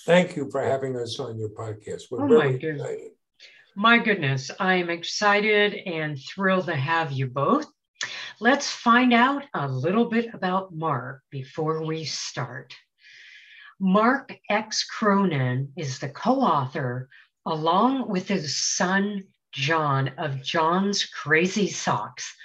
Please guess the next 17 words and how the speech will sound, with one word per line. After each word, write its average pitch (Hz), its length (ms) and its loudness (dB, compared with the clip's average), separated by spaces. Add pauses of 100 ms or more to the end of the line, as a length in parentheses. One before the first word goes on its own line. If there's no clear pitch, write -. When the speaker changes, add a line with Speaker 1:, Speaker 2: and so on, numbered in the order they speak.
(320)
Speaker 2:
a 143 140 -6
social 202 640 0
enterprise 180 800 -2
with 202 180 0
a 214 80 0
mission 185 800 0 (460)
to 147 120 -4
spread 151 540 0
happiness. 123 880 -2 (360)
His 156 220 -4
leadership 226 640 2
has 202 260 -4
demonstrated 139 880 -2
that 123 240 -6
pursuing 139 840 -2
social 190 720 0
goals, 131 600 -6